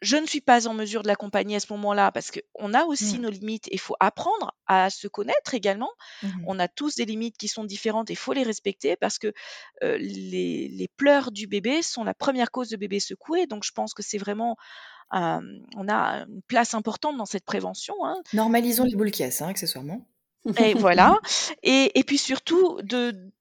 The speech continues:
Speaker 1: d'oser di-, penser, d'oser penser que c'est normal qu'on ait besoin d'être, heu, soutenu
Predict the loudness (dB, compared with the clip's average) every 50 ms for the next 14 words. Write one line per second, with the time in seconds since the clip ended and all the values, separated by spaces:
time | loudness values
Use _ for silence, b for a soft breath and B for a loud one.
0 | _ _ _ -2 4 6 6 6 6 6 4 4 4 4 -2 -6 -6 -6 -8 _
1 | _ _ 2 2 2 2 2 -2 2 2 4 4 4 2 2 0 -4 -4 0 0
2 | 0 -2 _ _ 0 0 0 2 2 0 0 0 0 0 -4 -6 -4 -4 -6 -4
3 | -2 4 4 4 6 8 8 8 8 6 4 -2 -2 -2 -2 -2 0 -2 -4 -2
4 | -2 -2 -2 -2 -2 -2 2 0 0 0 _ -10 -4 -2 0 0 0 -2 -4 -8
5 | -14 -16 -16 -16 -16 -14 -8 -8 -8 -8 -6 -6 -6 -6